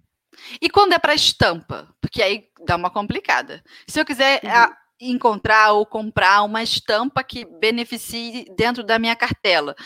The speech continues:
Speaker 1: como é que eu
Speaker 2: Uhum.
Speaker 1: acho naquele mix de cor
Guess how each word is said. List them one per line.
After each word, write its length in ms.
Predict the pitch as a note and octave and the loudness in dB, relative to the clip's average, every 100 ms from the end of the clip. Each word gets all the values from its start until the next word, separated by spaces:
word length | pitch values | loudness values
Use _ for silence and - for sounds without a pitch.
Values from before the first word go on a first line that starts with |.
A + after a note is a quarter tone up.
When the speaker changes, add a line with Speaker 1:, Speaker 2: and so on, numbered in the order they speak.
| - - | -20 -14
Speaker 1:
como 200 | - C#4 | 2 4
é 80 | D#4+ | 4
que 120 | - | 4
eu 100 | A#4+ | 6
Speaker 2:
Uhum. 40 | A#4 | 6
Speaker 1:
acho 260 | C#4+ - | 6 2
naquele 360 | B3+ B3 B3 A#3 | -4 -4 -4 -4
mix 340 | A#3 B3 - G3+ | -6 -8 -10 -12
de 100 | G#3 | -12
cor 560 | - - G#3+ A#3+ D#4+ | -8 0 4 6 4